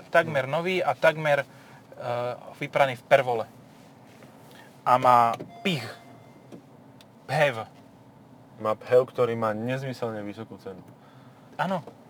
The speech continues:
Speaker 2: Roky.
Speaker 1: A čo si, čo si za tomu, tak, ale to máš,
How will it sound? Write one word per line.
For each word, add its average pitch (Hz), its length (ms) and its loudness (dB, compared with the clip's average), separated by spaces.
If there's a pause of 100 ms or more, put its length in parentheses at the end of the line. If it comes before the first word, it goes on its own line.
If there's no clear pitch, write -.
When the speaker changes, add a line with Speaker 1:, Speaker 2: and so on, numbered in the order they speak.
(460)
Speaker 2:
Roky. 110 380 -4
Speaker 1:
A - 240 -20
čo 170 160 -8
si, 190 180 -8
čo 190 220 -10
si - 80 -10
za 151 160 -2
tomu, 131 340 -12
tak, 147 220 -12
ale 131 260 0
to 135 140 -14
máš, 139 240 -4